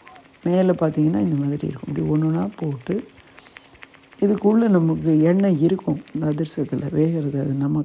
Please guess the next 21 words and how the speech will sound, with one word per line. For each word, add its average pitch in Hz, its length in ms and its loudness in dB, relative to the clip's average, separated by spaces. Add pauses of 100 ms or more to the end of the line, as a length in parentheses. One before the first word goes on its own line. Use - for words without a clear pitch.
கரகரன்னு 185 460 0
அதை 170 180 2
வேக 156 300 0
வைக்க 147 200 -4
போறதில்ல, 147 460 -6
தட்டையெல்லாம் 151 480 -4
மாதிரி. 135 340 -8 (480)
So, 208 180 -2
எடுக்கும்போது 185 720 4
நம்ம 165 200 2
என்ன 147 180 2
பண்ணணும்னா, 151 600 -2 (920)
ஃப்ளாட்டா 190 340 2
ஒரு 147 440 2 (760)
கரண்டி 147 280 -2
வச்சுக்கணும். 147 540 -4 (1080)
இல்ல, 180 180 4
கட்டை 160 340 0
மாதிரி 147 500 2
இருந்தாலும் 143 500 -4
பரவாயில்ல. 139 500 -4